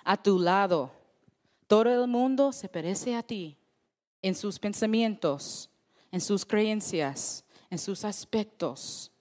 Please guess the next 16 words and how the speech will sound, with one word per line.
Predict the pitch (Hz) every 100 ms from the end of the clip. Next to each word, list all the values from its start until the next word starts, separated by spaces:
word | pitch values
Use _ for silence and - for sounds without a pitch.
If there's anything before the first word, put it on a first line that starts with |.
| _ _ _ _ _ _ _ _ _ _ -
Y |
también | - 208 214 226 196
juzgas | - - 262 277 - 190 131 - - - -
a | 151
otros. | 170 170 - 117 - - - _ _ _ _ _ -
¿Mm? | 208 554 _ _ _ _ _ _ _ _ _ _ _ _ -
¿Mm? | 220 571 - _ _ _ _ _ _ _ _ _ _ _ _ _ _ _ _ -
¿No | 180
votó | 180 202 208 220
como | 220 202 185
yo | 170
voté? | 175 190 233 - - _ _ _ _ _ _ _ _ _ _ _ _ _ _ _ _ _ _ _ _ _ _ _ _ -
No |
me | 151
gusta | 147 156 - 165
esto. | 170 - -